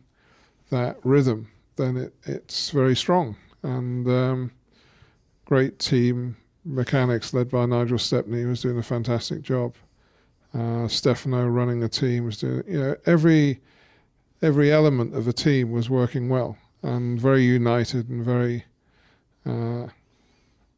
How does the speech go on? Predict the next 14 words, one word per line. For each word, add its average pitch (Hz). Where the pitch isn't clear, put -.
yeah, 110
a -
very 131
homoge-, 127
homogenous 127
team. 117
Is 120
that, 120
is 123
that 135
the -
word? 147
Very 127
together 127